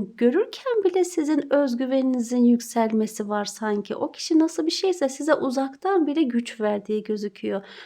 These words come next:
Onu izlemek, onu belki, eee, görmek mutlu ediyor. Belki sadece,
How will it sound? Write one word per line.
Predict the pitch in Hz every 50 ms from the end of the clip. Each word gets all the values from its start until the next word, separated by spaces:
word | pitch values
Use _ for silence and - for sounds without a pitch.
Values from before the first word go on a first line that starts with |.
| - _ _ -
Onu | 262 294 302 339 339
izlemek, | 339 285 294 285 254 - 269 262 262 262 254 247 - - - - - - _ _ _ -
onu | 262 302 381 403 403
belki, | 403 392 370 359 370 - 359 359 349 - - _ _ _ -
eee, | 254 254 262 262 262 262 262 262 262 254 254 - _ _ _ _ -
görmek | - 208 226 240 254 277 302 359 415 392 - -
mutlu | 330 311 - - - 240
ediyor. | 226 220 196 208 208 202 202 202 220
Belki | - 311 339 339 -
sadece, | - - - 359 370 359 339 302 - 339 330 330